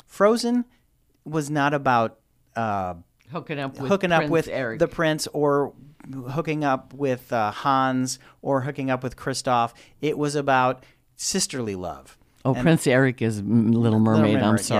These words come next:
Speaker 2: sorry.
Speaker 1: it's, it's
Speaker 2: <laughs> I'm
Speaker 1: Hans.
Speaker 2: sorry.
Speaker 1: Hans, the youngest of thirteen boys. And so I actually turned to someone at,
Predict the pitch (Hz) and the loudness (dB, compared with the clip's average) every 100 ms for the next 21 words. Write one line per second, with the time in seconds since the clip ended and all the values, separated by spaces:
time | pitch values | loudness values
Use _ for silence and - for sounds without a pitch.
0 | 101 104 - - 139 - 147 156 135 143 | 2 0 -4 -8 -10 -6 0 2 4 0
1 | - 156 - - _ _ - - 160 139 | -2 -6 -6 -20 _ _ -20 -10 -4 -4
2 | 113 131 127 123 120 120 117 104 95 90 | -4 -2 -2 -2 -4 -6 -6 -6 -8 -10
3 | 67 - - - - 131 139 139 139 143 | -12 -16 -20 -20 -8 0 2 2 0 -2
4 | 139 - _ _ - - 165 147 143 156 | -6 -12 _ _ -14 -6 0 2 2 0
5 | _ _ - 135 139 - - - 131 139 | _ _ -2 0 0 -6 -18 -4 -2 -2
6 | - 135 131 _ 143 131 127 - - 170 | -4 -8 -8 _ -20 -20 -18 -12 -4 -2
7 | 160 156 143 147 143 139 127 127 | -2 -4 -2 -2 0 -2 -4 -8